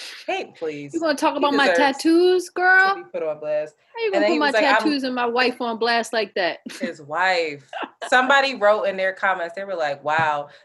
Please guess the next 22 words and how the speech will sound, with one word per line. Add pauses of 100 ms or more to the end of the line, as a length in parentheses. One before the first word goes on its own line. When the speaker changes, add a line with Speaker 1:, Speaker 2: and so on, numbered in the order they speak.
(100)
Speaker 1:
there's
a
woman
who
married
a
man (480)
with
a
phantom
penis (120)
knowingly." (340)
Shout
out
to
her.
<laughs>
And
I
was
like, (560)
"That's